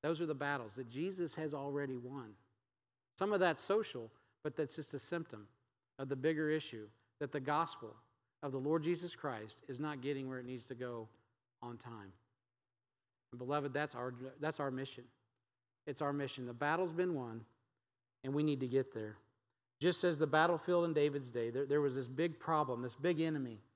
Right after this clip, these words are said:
and it bound people in fear. And the servants of God, you know what they were missing? It wasn't armor. It wasn't all the knowledge. Listen, you know what it was. It's the end of the message.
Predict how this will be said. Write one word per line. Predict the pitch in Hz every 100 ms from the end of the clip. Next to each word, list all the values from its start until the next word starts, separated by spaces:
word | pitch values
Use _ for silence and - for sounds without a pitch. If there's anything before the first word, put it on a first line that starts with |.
| _ _ _ -
and | 147
it | 147 113
bound | 147 175 180
people | 185 175 151
in | 151
fear. | 139 143 123 110 _ _ _ _ _ _ _
And | 127
the | 117
servants | - 175 175 165
of | 147
God, | 156 151 147
you |
know | 180
what | 220 220
they | 202
were | 180 160
missing? | 143 151 - 165 165
It | 151
wasn't | 156 185 214 202
armor. | 147 156 127 101 - _ _ _ _ _ _ -
It | 160
wasn't | 160 202 214 170
all | 185 180
the |
knowledge. | 151 147 170 127 110 - - _ _ - _ _ _ _ _ _ _ _ -
Listen, | 160 135 110 _ _ _ _ -
you | 175
know | 220
what | 156 135
it | 120
was. | 113 135 151
It's | 151 -
the |
end | 156 156
of | 143
the |
message. | 143 165 113 101